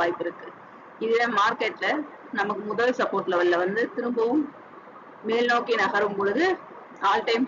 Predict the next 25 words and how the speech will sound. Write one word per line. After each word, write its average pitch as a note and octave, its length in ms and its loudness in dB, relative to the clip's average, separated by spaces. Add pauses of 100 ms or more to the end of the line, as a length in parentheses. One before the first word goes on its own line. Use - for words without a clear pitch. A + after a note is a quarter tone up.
ஹையை F#3+ 240 2 (320)
தொடுறதுக்கும் G3+ 580 0 (240)
அதிக G#3+ 300 0
வாய்ப்பு F3 280 0
இருக்கு. F#3 200 -2 (420)
அப்ப D4+ 240 0
நம்ம G#3 160 0 (140)
ஜோன் A#3 280 2
செட் G3+ 240 -2
பண்ணி G3+ 240 0 (200)
அந்த G3+ 140 0 (100)
ஜோனை A3+ 360 2
எக்ஸிட் G#3+ 320 -2
பண்ணுதா F#3 320 2 (1080)
அல்லது A3+ 280 2 (240)
எக்ஸிட் G#3+ 380 -2
ஆகாமலே A3 360 2 (120)
மார்க்கெட்ல G3+ 420 0 (960)
மாற்றம் G#3+ 360 2 (360)
இருக்குதா G3 340 2 (100)
அப்படிங்கிறத F#3+ 520 0 (120)
கவனிச்சு, G#3+ 480 -2 (120)
நம்ம G3+ 200 2 (280)
அதுக்கேத்த G#3 500 0
மாதிரி G#3 200 0